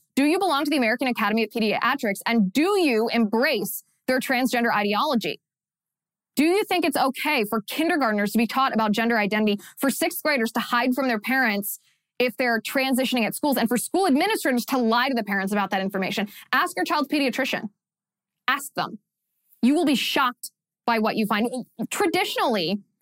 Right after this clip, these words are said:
we like to think of three places, three, three professions, if you will, as being elevated above the rest. We like to think of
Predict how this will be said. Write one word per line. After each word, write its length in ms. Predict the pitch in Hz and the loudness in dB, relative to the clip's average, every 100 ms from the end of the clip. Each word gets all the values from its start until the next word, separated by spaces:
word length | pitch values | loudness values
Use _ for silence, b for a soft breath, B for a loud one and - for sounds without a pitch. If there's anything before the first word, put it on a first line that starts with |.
| _ - | _ 0
we 140 | 311 | 2
like 240 | 285 277 | 2 0
to 100 | 285 | -2
think 280 | 330 269 254 | -2 -2 0
of 100 | 220 - - | -2 -2 0
three 460 | 240 262 294 330 - _ | 2 2 2 0 -6 _
places, 680 | - 247 226 190 156 196 - _ _ | -2 0 0 -2 -2 -4 -8 _ _
three, 280 | 269 330 - 214 | 0 2 0 0
three 360 | 285 370 359 - _ _ _ | 2 2 0 -6 _ _ _
professions, 920 | - 302 - - 240 - 214 175 196 - | -4 -2 -2 -2 -2 -2 -2 0 -2 0
if 140 | 220 - | -2 0
you 100 | 196 | 0
will, 340 | 185 185 185 B B B - | 0 0 -2 B B B -2
as 220 | 247 208 | 2 2
being 500 | 220 240 240 233 214 - _ _ _ _ - | 2 2 2 0 -2 -8 _ _ _ _ -2
elevated 680 | 240 262 277 262 254 254 262 | 2 2 2 2 2 2 2
above 280 | 208 208 208 | 2 2 2
the 80 | 202 | 2
rest. 360 | 185 190 247 - | 0 0 -2 0
We 80 | 226 | 0
like 160 | 220 | 2
to 60 | 233 | 0
think 160 | 240 233 | 0 0
of 160 | 196 | -2